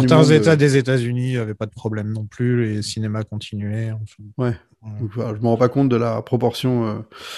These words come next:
Speaker 2: Mais bon, c'est sûr que c'est comme Tenet, euh, ça fait partie de ces scores décevants. Celui-là, à mon avis, euh, je sais pas ce que la V O D a rapporté, mais,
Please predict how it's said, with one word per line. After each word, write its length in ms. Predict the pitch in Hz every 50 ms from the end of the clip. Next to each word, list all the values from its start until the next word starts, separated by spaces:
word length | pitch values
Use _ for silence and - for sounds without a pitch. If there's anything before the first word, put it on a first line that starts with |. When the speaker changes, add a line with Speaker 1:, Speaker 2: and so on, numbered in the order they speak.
| - - _ _
Speaker 2:
Mais 200 | - 123 127 123
bon, 180 | 123 120 135 123
c'est 140 | 107 120 110
sûr 160 | 117 131 -
que 40 | -
c'est 120 | - 113
comme 180 | 117 123 113 110
Tenet, 400 | - 120 117 131 131 123 - 117
euh, 320 | 104 101 104 107 107 107
ça 120 | 104 113
fait 60 | 117 107
partie 300 | - 107 98 - - 117
de 60 | -
ces 100 | - 113
scores 260 | - - - 120 113
décevants. 360 | 107 113 110 101 113 127 135
Celui-là, 240 | 131 - - 127 135
à 40 | 131
mon 140 | 120 127 123
avis, 340 | 123 127 120 131 151 147 135
euh, 340 | 117 104 101 98 95 95 101
je 100 | 98 110
sais 120 | 110 101
pas 100 | 113 - 135
ce 80 | -
que 60 | - 131
la 120 | 117 113
V 100 | 110 120
O 80 | 120 117
D 80 | 117 120
a 60 | 117
rapporté, 420 | 107 107 104 113 107 - - 135 127
mais, 120 | 117 110